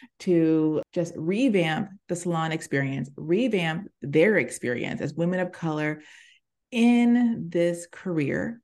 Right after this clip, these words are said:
as women of color who are also business owners. Um, and as someone who has recently gone to their new salon,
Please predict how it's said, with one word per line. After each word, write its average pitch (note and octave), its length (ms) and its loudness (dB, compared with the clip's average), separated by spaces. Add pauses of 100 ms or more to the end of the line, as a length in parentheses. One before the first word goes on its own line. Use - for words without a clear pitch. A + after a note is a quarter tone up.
(360)
as D3+ 80 -8
women E3+ 260 -2
of F#3+ 80 -12
color F3 540 -2
who E3+ 100 0
are - 160 -4
also D3 320 -6
business D#3+ 380 -4
owners. A#3+ 460 -2 (560)
Um, E3+ 560 -6 (560)
and F3+ 120 0
as E3+ 160 0
someone F#3 260 0
who F3 300 4
has D#3+ 180 0
recently E3+ 480 0
gone E3 280 -4
to F3+ 40 -2
their D#3 160 2
new D3+ 140 -2
salon, G3 500 -2